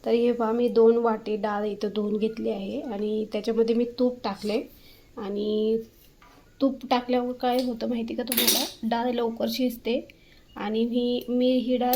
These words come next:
थोडी आज वेगळ्या पद्धतीने बनवणार आहे. तर हे पहा, हे लसूण पण मी लसूण सोलून घेतले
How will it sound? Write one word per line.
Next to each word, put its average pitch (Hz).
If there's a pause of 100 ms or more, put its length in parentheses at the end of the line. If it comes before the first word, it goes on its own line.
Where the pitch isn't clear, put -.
थोडी 247
आज 226
वेगळ्या 220
पद्धतीने 214
बनवणार 208
आहे. 214 (600)
तर 233
हे 226
पहा, 214 (680)
हे 233
लसूण 240
पण 240
मी 247 (400)
लसूण 240
सोलून 240
घेतले 233